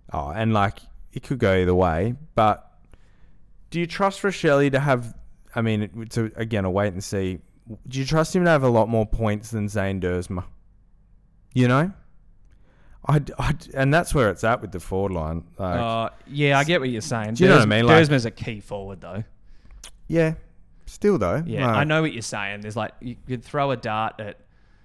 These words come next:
Speaker 2: fifteen of these blokes in the second tier of, like, your top fifty forwards, and it wouldn't shock me if they average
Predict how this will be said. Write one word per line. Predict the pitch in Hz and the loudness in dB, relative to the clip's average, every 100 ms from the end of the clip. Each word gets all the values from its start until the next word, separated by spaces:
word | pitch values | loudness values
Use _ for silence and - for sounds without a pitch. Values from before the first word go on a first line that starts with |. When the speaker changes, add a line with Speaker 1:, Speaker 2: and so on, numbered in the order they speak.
| _ _ | _ _
Speaker 2:
fifteen | - - 135 120 - 104 101 | -20 -8 -8 -6 -6 -6 -6
of | 101 | -4
these | 98 | -4
blokes | - 101 98 - - | -2 -2 -2 -6 -10
in | 101 | -8
the | 98 95 95 95 - - | -8 -8 -8 -10 -16 -16
second | - - 110 - 98 | -10 -6 -6 -6 -12
tier | - 104 98 95 | -10 -8 -8 -8
of, | 92 | -8
like, | 98 | -10
your | - | -8
top | 117 - | -10 -8
fifty | - 107 101 | -10 -10 -12
forwards, | 98 110 101 95 98 120 - - | -10 -6 -4 -6 -8 -12 -16 -12
and | 104 | -10
it | |
wouldn't | 104 107 101 | -8 -10 -8
shock | - 104 | -8 -8
me | 107 101 | -8 -10
if | - | -8
they | 104 | -8
average | 104 101 95 - - | -8 -8 -12 -16 -20